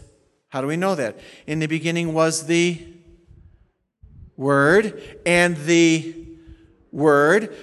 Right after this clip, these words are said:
So now they're keeping correct to the subject of verse one, "And the Word was God," because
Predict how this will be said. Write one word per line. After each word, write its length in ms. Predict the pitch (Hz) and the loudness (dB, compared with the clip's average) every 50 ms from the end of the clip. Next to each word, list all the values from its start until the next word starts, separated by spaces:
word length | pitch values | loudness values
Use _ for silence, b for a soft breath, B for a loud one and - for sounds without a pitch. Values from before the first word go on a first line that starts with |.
| B | B
So 240 | - - - 180 170 | -10 -6 -4 -2 -2
now 260 | 170 170 170 170 180 | -2 0 0 0 0
they're 160 | 170 170 165 | 0 -2 -4
keeping 400 | 156 - - 202 185 - 190 170 | -6 -6 -8 -8 -8 -6 -8 -10
correct 760 | 160 - - 185 170 170 202 226 226 208 190 - - - - B B B B B B _ | -10 -8 -8 -6 -4 -2 0 0 0 0 -2 -4 -8 -12 -12 B B B B B B _
to 180 | - - 190 180 | -6 -4 -4 -4
the 180 | 151 165 170 151 | -2 -4 -6 -6
subject 580 | - - - 214 165 147 - 208 185 - - | -6 -2 0 0 0 0 -2 -6 -6 -6 -6
of 80 | 156 139 | -8 -4
verse 280 | 151 147 143 - - | -4 -4 -4 -4 -6
one, 400 | 143 143 143 143 151 165 170 170 B B B B B B B _ | -6 -4 -4 -2 -2 -4 -6 -8 B B B B B B B _
"And 320 | - 165 165 170 170 165 | -4 -2 0 0 0 -2
the 160 | 160 170 170 170 | -2 -2 -2 -2
Word 400 | 160 156 185 202 202 202 190 170 | 0 0 2 2 2 2 2 0
was 220 | 170 170 160 143 | -2 -2 -4 -2
God," 260 | - 214 214 208 190 | -2 -2 -2 -2 -2
because 480 | 170 190 180 - - 196 190 - - | -4 -6 -6 -6 -6 -6 -6 -8 -12